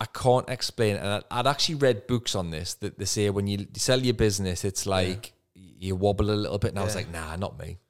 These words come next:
Speaker 1: That won't,
Speaker 2: Yeah.
Speaker 1: that, that won't happen to me." But because it was like, and all my friends still work there.
Speaker 2: Yeah,
Speaker 1: My,
Speaker 2: yeah.
Speaker 1: some of my best friends, the godfather, and my kids work there and all that. And it
Speaker 2: Mm.
Speaker 1: was like,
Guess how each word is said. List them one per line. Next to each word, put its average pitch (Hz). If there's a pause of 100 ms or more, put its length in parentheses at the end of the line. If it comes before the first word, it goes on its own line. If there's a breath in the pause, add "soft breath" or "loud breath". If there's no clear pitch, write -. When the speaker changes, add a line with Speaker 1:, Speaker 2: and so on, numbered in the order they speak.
(100)
Speaker 1:
That 73
won't, 95
Speaker 2:
Yeah. 117
Speaker 1:
that, 98
that 113
won't 104
happen 90
to -
me." 87 (600 soft breath)
But 117
because 131
it 101
was 110
like, 107 (400)
and 113
all 110
my 101
friends 117
still 107
work 107
there. 123 (360)
Speaker 2:
Yeah, 82
Speaker 1:
My, 80
Speaker 2:
yeah. 87
Speaker 1:
some 101
of 87
my 85
best 113
friends, 117
the 104
godfather, 104
and -
my 87
kids 123
work 123
there 117
and 110
all 107
that. 113
And 113
it 98
Speaker 2:
Mm. 92
Speaker 1:
was 98
like, 98